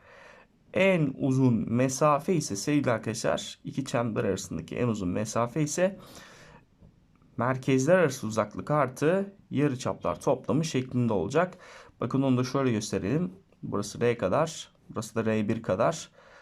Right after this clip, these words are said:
Buraya E dersek, şurada F dersek o zaman eşittir E F şeklinde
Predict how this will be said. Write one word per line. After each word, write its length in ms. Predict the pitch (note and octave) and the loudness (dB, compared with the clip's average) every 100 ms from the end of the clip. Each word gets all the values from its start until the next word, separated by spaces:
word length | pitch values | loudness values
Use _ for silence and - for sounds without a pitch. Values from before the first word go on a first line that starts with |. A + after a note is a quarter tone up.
| - - | -20 -10
Buraya 360 | A2 G#2 F2+ B2+ | -2 0 4 2
E 80 | A#2+ | 2
dersek, 420 | F#2+ G2 D#3 D#3+ | 0 0 -4 -4
şurada 500 | - - - G#2+ G2+ | -12 -14 -6 -2 -2
F 260 | B2 B2+ | 2 2
dersek 600 | G#2 D#2 - D#3 D#3 - _ - - - - - | 2 0 -2 -4 -4 -18 _ -20 -20 -20 -20 -8
o 100 | A#2+ | -4
zaman 380 | G#2 B2 C#3+ - | 0 0 0 -4
eşittir 640 | - - - C3 C#3 - - | -8 -8 -4 -4 -4 -12 -12
E 300 | - G#2 G2+ - - | -6 -4 -6 -10 -6
F 180 | G2 - | -4 -4
şeklinde 720 | - - - - E2 C3 D#3 | -8 -6 -6 -4 -4 0 0